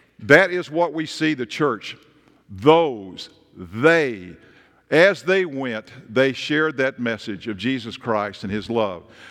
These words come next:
That's how things start, uh, with what we're gonna de-, deal with today. I wanna share this with you real quickly. We're gonna talk about the real thing. That's the title of the message. Nineteen eighty-five, April twenty-third is a date I'm sure all of you wrote on your calendars.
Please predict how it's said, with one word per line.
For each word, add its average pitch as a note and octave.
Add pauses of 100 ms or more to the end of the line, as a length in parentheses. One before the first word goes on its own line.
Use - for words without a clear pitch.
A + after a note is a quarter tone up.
(180)
That's F3+
how F#3+
things F#3
start, D#3+ (320)
uh, B2+
with C#3
what D#3+
we're C#3+
gonna D3+
de-, C#3
deal E3+
with D#3+
today. D3
I F3
wanna E3+
share F#3
this E3+
with E3
you C#3+
real E3
quickly. F#3 (160)
We're -
gonna A#3
talk F#3+
about F3
the F3
real F#3+
thing. D3
That's C3+
the B2+ (260)
title F3
of C#3
the C3+
message. D#3+ (260)
Nineteen F#3+
eighty-five, F3+
April D3+
twenty-third F3
is A#2
a B2
date D#3
I'm C#3
sure D#3
all D#3
of C#3+
you C#3
wrote D#3
on D3+
your B2
calendars. E3+